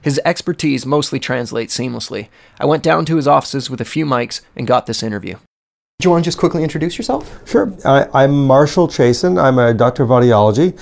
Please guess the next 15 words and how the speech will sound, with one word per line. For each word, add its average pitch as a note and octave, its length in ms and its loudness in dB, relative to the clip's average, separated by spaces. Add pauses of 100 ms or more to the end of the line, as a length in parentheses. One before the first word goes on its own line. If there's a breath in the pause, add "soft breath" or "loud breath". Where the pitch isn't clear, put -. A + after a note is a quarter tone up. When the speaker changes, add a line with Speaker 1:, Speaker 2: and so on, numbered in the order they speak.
(200 loud breath)
Speaker 2:
which B2+ 180 -2
is A#2+ 120 2
a G#2+ 60 -2
kind C3 160 -2
of G#2+ 60 0
a G2+ 40 -2
snotty A2+ 360 2
way G#2+ 120 2
of G2+ 80 -2
saying G#2+ 220 -2
I'm G#2 120 2
an G2+ 60 0
audiologist. G2+ 720 0 (400 loud breath)
And, A#2 540 0
um, G#2+ 500 0